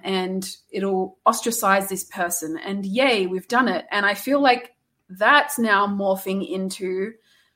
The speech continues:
surveilling and piling on and attacking people if they, yeah, like, go outside and you think everyone should be staying inside,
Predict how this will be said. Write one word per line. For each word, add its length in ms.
surveilling 1160
and 300
piling 520
on 520
and 540
attacking 560
people 720
if 260
they, 360
yeah, 260
like, 440
go 240
outside 840
and 160
you 100
think 300
everyone 340
should 200
be 80
staying 360
inside, 600